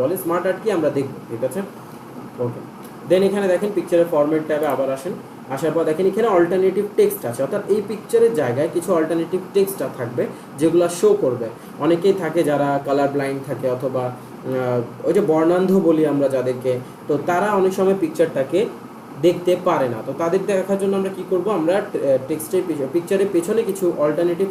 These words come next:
টেক্সট দিয়ে দিব। সেই টেক্সটটা, আহ, তারা পড়লে বুঝতে পারবে যে হ্যাঁ, এখানে এই পিকচারটা ইউজ করা হয়েছে। অথবা এখানে সবচেয়ে বেস্ট উপায় এখন এসেছে, যেটা হচ্ছে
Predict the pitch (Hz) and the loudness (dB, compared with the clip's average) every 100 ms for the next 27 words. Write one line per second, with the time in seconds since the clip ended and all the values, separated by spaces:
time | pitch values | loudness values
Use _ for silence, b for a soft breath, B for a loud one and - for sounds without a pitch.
0 | 208 208 - 151 123 131 233 - B - | 0 0 0 -2 -2 0 -2 -4 B -8
1 | - 226 208 170 - 180 208 - - - | 2 2 4 0 0 -2 -2 -2 -10 -16
2 | - 135 131 127 - - - 175 185 - | -8 -2 0 0 -4 -8 0 2 2 0
3 | - 202 190 240 202 190 196 156 139 170 | 2 6 8 6 4 2 2 2 2 2
4 | 185 185 156 151 170 175 165 156 143 - | 0 0 0 0 2 2 2 0 -6 -4
5 | 127 147 170 170 131 117 113 - 127 170 | -2 2 2 2 -4 -4 -6 -6 -4 0
6 | 165 196 B B - 196 233 240 202 175 | 0 0 B B 0 2 4 4 2 -2
7 | - - 233 170 131 208 208 208 196 180 | -4 -2 2 2 6 4 6 2 2 2
8 | 160 170 165 143 143 190 156 160 156 | 2 2 2 0 -2 -2 0 -2 0